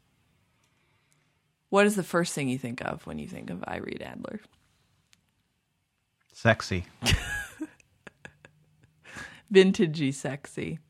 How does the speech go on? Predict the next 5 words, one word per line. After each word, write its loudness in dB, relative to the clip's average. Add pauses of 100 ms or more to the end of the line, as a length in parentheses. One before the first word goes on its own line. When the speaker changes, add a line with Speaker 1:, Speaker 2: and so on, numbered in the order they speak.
Speaker 2:
Yes. 4 (1300)
Speaker 1:
She's, -2
like, -2
retro-y, -6
kinda. -10